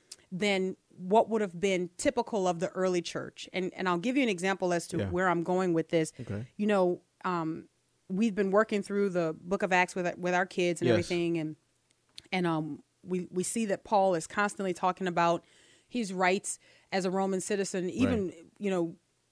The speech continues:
Speaker 1: more so than I think we have mentioned. I mean, he's talking to his rights. It's not just when he is pleading his case, but it's, it's,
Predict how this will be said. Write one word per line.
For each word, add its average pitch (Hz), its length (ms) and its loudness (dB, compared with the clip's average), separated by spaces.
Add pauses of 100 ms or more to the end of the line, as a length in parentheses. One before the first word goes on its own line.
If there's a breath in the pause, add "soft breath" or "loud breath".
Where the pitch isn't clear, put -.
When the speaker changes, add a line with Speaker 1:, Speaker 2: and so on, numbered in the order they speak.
(160)
Speaker 1:
more 214 280 2
so 220 180 0
than 190 160 0
I 180 80 2
think 175 220 -4
we 220 200 2
have 175 220 0
mentioned. 170 420 0
I 165 40 0
mean, 165 160 2
he's 185 260 -4 (140)
talking 202 240 0
to 196 80 -2
his 170 80 -6
rights. 170 200 0
It's 160 120 -12
not 202 200 2
just - 240 -4
when 180 140 0
he 185 220 0
is 165 120 2 (380 soft breath)
pleading 208 320 -2
his 185 160 -2
case, 233 320 -2
but 190 160 -4
it's, 180 200 -4
it's, - 420 -8